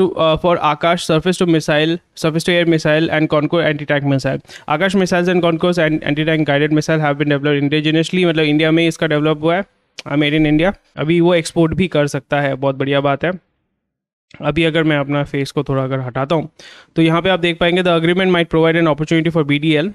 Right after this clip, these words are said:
like Bharat Dynamics Limited, to offer Star Streak missile systems to an Indian armed fo-, to the Indian Armed Forces with a minimum of sixty percent indigenous content qualifying under the Make in India program। The co-, co-, the company also expects to expand its, uh, exports to Star Streak's, uh,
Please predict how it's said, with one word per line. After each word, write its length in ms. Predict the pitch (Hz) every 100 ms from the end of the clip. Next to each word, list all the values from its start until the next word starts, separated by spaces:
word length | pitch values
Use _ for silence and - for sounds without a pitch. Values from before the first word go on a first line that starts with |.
| 147
like 140 | 135
Bharat 260 | 143 143 147
Dynamics 340 | 143 147 151
Limited, 280 | 147 143 156
to 60 | 156
offer 300 | 143 165 160
Star 160 | 156 151 -
Streak 220 | 165 156
missile 260 | 147 147 151
systems 380 | 143 165 170 -
to 60 |
an 220 | 151 151 -
Indian 340 | 156 165 165
armed 180 | 151 151
fo-, 160 | 147 156
to 80 |
the 200 | 156 156
Indian 240 | 156 165 160
Armed 180 | 147 147
Forces 340 | 139 151 147
with 100 | 147
a 180 | 156 147 151
minimum 180 | 170 175
of 120 | 160
sixty 320 | 156 143 151
percent 300 | 156 160 143
indigenous 360 | 143 151 151 143
content 280 | 135 160 165
qualifying 560 | 147 151 151 151 147 -
under 300 | 139 147 139
the 60 | 143 143
Make 180 | 147
in 140 | 147 139
India 140 | 143 131
program। 280 | 135 170 196 - - - -
The 100 | 156 147
co-, 180 | 156 151 143
co-, 200 | 151 -
the 80 | 160
company 300 | 151 147 165
also 340 | - 160 240 190
expects 520 | - - 156 - - 175
to 200 | 170 151
expand 400 | - 151 156 165
its, 280 | - -
uh, 360 | 147 143 139 139 - - - -
exports 480 | 151 - 170 180 -
to 180 | 196 -
Star 360 | 147 151 165 -
Streak's, 440 | 156 175 - -
uh, 220 | - 135